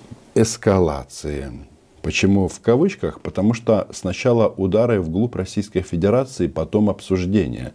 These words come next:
А, так было бы правильно построить, м, работу с Российской Федерацией, но, м, но нет. Так вот, чем может закончиться, м,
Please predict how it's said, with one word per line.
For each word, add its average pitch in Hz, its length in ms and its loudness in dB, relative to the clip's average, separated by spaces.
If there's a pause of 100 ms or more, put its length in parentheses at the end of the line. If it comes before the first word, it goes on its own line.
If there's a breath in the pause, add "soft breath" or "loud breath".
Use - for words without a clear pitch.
(400 loud breath)
А, 78 220 2 (120)
так 101 220 2
было 78 400 2
бы 80 180 0
правильно 73 680 0
построить, 80 840 -2
м, 78 340 -2
работу 78 400 -2
с - 120 -6
Российской 78 460 -2
Федерацией, 73 760 -2
но, 104 420 2 (160)
м, 78 600 -2
но 98 120 2
нет. 73 260 -4 (500 loud breath)
Так 82 140 -2
вот, 135 260 0
чем 156 360 2
может 113 440 2
закончиться, 82 880 -2 (120)
м, 76 380 0